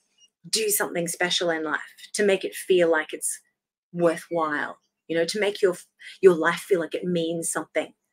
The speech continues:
So whatever that is, it doesn't matter for you, but just put your heart and soul in it. So let's go over, we just talked about script and memorization a little bit. Now we're gonna do makeup and hair. So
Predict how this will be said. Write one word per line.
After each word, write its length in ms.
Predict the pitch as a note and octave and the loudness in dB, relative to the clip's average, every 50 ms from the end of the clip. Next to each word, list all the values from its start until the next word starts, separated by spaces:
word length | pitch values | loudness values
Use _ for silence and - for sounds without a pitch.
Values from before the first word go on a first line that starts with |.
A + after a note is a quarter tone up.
| _ - | _ -4
So 160 | - C4+ C4 | 2 2 2
whatever 360 | - D4 D4 D#4 D4 - B3+ | 6 8 8 8 8 6 6
that 180 | G3 G3+ F3+ F3 | 2 2 2 2
is, 240 | A#3+ - - - - | 0 -2 -2 0 -2
it 140 | - G#3 - | -2 4 4
doesn't 320 | - G3+ - C4+ - G3+ | 4 4 4 0 0 2
matter 220 | G3 F3 E3+ F3 | 0 2 0 0
for 120 | F3 - E3+ | -4 -6 -8
you, 220 | D#3+ E3 G3 G#3 | 2 2 2 4
but 100 | - - | 4 0
just 180 | - G#3 - - | 0 0 -6 -4
put 140 | - - - | -4 -4 -2
your 120 | - A#3+ | -2 -4
heart 280 | - - - F#3+ - - | -6 -2 0 0 0 0
and 120 | F#3 F3+ | -4 -6
soul 260 | - - D#3+ D#3 D3+ - | -4 -2 -2 -2 -2 -6
in 100 | - - | -10 -14
it. 160 | - - - _ _ - - _ - - _ - - - - - | -16 -18 -20 _ _ -20 -20 _ -20 -20 _ -20 -20 -20 -8 6
So 120 | - B3 B3 | 12 12 12
let's 280 | B3 D#4 D#4+ - - | 12 12 8 6 4
go 320 | - D4 B3+ A#3 - - G#3+ | 6 6 6 6 6 8 8
over, 260 | G#3 G#3 G#3 G#3 G3 | 8 10 10 8 6
we 160 | G3 G3+ G3+ | 6 4 4
just 220 | G3+ B3 - - - | 4 2 0 2 2
talked 240 | B3 - - - | 2 2 2 2
about 240 | - G3+ - - - | 2 2 2 2 0
script 320 | - - - G3+ G3+ - G#3 | -4 2 2 2 2 4 0
and 100 | G3 F#3 | 2 2
memorization 680 | F3 F3 E3+ E3 E3 E3 - E3+ D#3+ D#3 - - G3 | 0 2 2 0 2 0 0 0 -2 -2 -2 -4 -2
a 40 | F#3+ | 0
little 200 | F#3+ F#3 G#3+ G#3+ | 0 2 2 2
bit. 280 | - D3+ E3+ A#3 - - - _ _ _ _ _ _ _ _ _ _ _ _ _ _ _ _ _ _ _ _ _ _ - | 2 2 2 2 0 -4 -8 _ _ _ _ _ _ _ _ _ _ _ _ _ _ _ _ _ _ _ _ _ _ 4
Now 200 | A3 G#3+ G#3+ G#3+ | 6 8 8 8
we're 120 | A#3+ A#3 | 8 6
gonna 100 | A3+ G#3+ | 4 4
do 280 | G#3+ A3+ G#3+ G#3+ G#3 - | 4 4 6 6 4 4
makeup 320 | A3 G#3 G3+ G#3 G#3+ G#3 | 4 2 4 4 0 -4
and 80 | G#3+ G3+ | -4 -2
hair. 200 | G3+ F3+ E3 D#3+ | 0 2 0 2
So 240 | - F#3 F#3 F#3 | 2 2 2 2